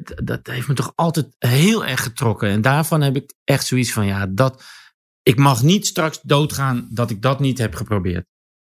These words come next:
Ja, zo, want, en ook als ik het nu niet doe, dan gaat het niet meer gebeuren natuurlijk. Ik ben vijfenvijftig.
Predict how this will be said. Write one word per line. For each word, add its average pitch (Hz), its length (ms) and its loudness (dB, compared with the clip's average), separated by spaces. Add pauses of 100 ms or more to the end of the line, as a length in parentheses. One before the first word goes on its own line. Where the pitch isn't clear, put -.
(360)
Ja, 110 260 2
zo, 113 140 2
want, 120 140 2
en 127 180 2
ook 120 180 0
als 117 220 -2
ik 92 60 -6
het 95 80 -6
nu 131 120 4
niet 120 140 0
doe, 104 160 0
dan 135 180 -2
gaat 156 180 -4
het 170 120 -2
niet 180 100 0
meer 180 120 2
gebeuren 127 340 -2
natuurlijk. 87 380 -6
Ik - 340 -20
ben - 120 -4
vijfenvijftig. 107 840 0